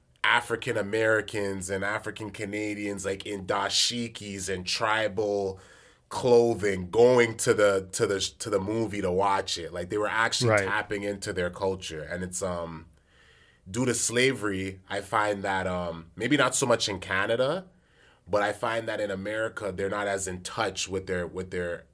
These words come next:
Speaker 1: African heritage, right?
Speaker 2: Sure.
Speaker 1: It's more American. They're American first before African.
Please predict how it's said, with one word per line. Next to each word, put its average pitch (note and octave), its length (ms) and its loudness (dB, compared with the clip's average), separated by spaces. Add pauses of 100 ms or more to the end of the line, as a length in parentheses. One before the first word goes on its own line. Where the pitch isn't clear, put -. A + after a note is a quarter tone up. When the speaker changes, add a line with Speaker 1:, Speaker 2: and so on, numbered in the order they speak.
(200)
Speaker 1:
African G2 500 0
heritage, F2+ 680 -6
right? G2 340 -6
Speaker 2:
Sure. G#2+ 380 -4
Speaker 1:
It's G#2 180 -2
more C3+ 240 10
American. A2 640 6
They're A2 140 6
American B2 480 6
first A2 360 2
before G2+ 380 2
African. F#2 720 -4